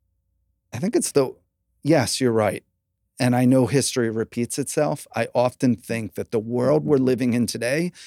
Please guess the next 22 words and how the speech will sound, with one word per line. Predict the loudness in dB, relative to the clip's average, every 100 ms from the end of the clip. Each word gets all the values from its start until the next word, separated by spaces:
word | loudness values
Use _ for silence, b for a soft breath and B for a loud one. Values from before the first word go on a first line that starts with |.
| B -4
which | -2 0
feels | 2 2 0
so | -2 2 2 2 -2
upside | -8 -4 0 0 0
down | -2 -2 -4
to | 0
me | -2
in | 0 -4
so | -2 -4 -4
many | -2 0
ways, | 0 0 -2
not | -2 -2
just | -4 -4 -2
America, | -2 0 -2 -2 -2 -2 b b b b b _ _
is | 4 4 4 2 -2 -6 _ _ _ _ _ -14
what | -4 0 0
it | 0 0
must | 0 0
have | -2
felt | 2 0 2
like | -2 -2 -4 -14 -20 _ _ _
during | -2 0 2 2 2 0